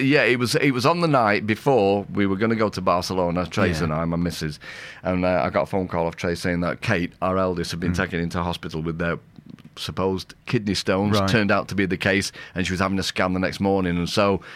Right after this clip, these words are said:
Speaker 1: we didn't go.
Speaker 2: Right.
Speaker 1: And, uh, and whether I'm gonna get to Brooklyn to see it or not, I might be hatching a plan at the moment, actually, but, um, yeah, I hope so, 'cause
Speaker 2: Okay.
Speaker 1: it's, it's just a, a mind-blowing thing.
Speaker 2: Yeah, so I'm just intrigued here. So obviously you probably had an idea of what it was gonna like before you went in,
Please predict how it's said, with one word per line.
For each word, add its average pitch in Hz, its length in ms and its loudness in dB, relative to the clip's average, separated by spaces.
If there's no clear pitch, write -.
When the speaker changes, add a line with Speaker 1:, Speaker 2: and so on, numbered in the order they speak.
Speaker 1:
we 113 140 2
didn't 123 300 2
go. 87 280 4
Speaker 2:
Right. 76 340 0
Speaker 1:
And, 92 300 0
uh, 95 280 4
and 101 120 2
whether 107 220 4
I'm 98 120 2
gonna 98 180 2
get 95 160 0
to 92 240 0
Brooklyn 90 540 -2
to - 80 -6
see 90 160 0
it 85 40 2
or 85 180 0
not, 85 260 0
I 80 40 2
might 127 260 0
be 92 80 -2
hatching 85 340 -2
a 85 40 0
plan 87 220 -2
at 76 80 -4
the 87 60 -2
moment, 85 300 0
actually, 78 340 -6
but, 92 260 -2
um, 92 480 0
yeah, 92 300 0
I 85 180 2
hope 120 340 2
so, 90 260 2
'cause 139 200 2
Speaker 2:
Okay. - 80 2
Speaker 1:
it's, - 160 0
it's 127 240 0
just 139 200 -2
a, 135 40 2
a 120 200 2
mind-blowing 107 680 2
thing. 73 260 -4
Speaker 2:
Yeah, 143 240 4
so 226 140 4
I'm 247 100 4
just 202 160 2
intrigued 160 400 2
here. 101 120 2
So 175 120 2
obviously 156 200 0
you 160 80 2
probably 180 280 2
had 151 180 4
an 131 80 4
idea 120 380 4
of 98 40 0
what 95 80 2
it 71 40 -2
was 85 80 -10
gonna 95 200 -2
like 92 140 0
before 107 300 2
you 101 80 2
went 98 260 0
in, 65 240 -2